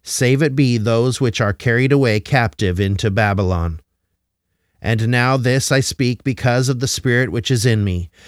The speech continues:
And notwithstanding that they have been carried away, they shall return again and possess the land of Jerusalem.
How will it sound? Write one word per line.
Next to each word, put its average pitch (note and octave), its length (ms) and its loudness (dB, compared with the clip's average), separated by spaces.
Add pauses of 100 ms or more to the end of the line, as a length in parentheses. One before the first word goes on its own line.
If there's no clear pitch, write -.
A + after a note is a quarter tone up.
(140)
And C3+ 200 4
notwithstanding C#3+ 800 2
that B2+ 220 -2
they B2+ 140 2
have C3+ 180 2
been D3 160 4
carried C3+ 320 2
away, A2+ 420 2 (240)
they B2 140 2
shall C3 280 2
return C3+ 380 0
again A#2+ 400 2
and G#2 220 0
possess C#3 420 2
the C#3+ 140 0
land C3 340 2
of C3+ 100 4
Jerusalem. A2 760 2